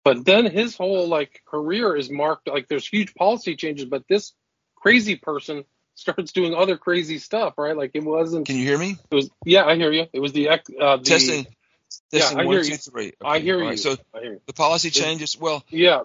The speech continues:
Speaker 1: but
Speaker 2: okay,
Speaker 1: he, like,
Speaker 2: but there were, there were
Speaker 1: accelerated
Speaker 2: thing-
Speaker 1: Vietnam, all that.
Speaker 2: All right, well, there were things that changed and things that stayed the same, okay? When Lyndon Johnson murdered John Kennedy,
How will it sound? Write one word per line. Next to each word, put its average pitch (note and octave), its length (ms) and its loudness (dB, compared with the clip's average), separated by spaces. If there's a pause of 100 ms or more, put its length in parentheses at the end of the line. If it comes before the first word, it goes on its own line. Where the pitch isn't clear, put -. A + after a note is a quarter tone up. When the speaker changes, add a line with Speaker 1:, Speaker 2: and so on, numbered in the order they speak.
(100)
Speaker 1:
but D3+ 100 -6
Speaker 2:
okay, C#3 200 0
Speaker 1:
he, A3 200 -6
like, G#3 260 -4
Speaker 2:
but D#3+ 140 -6
there F3 120 0
were, E3+ 80 -2
there F3+ 220 0
were F3 60 -2
Speaker 1:
accelerated D#3+ 280 0
Speaker 2:
thing- F3+ 200 0
Speaker 1:
Vietnam, C3+ 320 -8
all A2 80 -12
that. G2 100 -16 (1600)
Speaker 2:
All C#3 120 0
right, C3+ 80 -4
well, D#3 340 0
there E3 200 -6
were D#3+ 180 -6
things F3+ 640 -4
that C3 360 -4
changed C3+ 640 -2
and A#2+ 100 -8
things B2+ 640 -6
that A2+ 420 -4 (200)
stayed B2 320 -2
the G#2+ 80 -8
same, A2+ 380 -2 (320)
okay? A2 420 -10 (1000)
When C#3+ 180 -2
Lyndon G#3 300 0
Johnson D3+ 480 0
murdered B2+ 260 -6
John A2 320 -4
Kennedy, F2 720 -12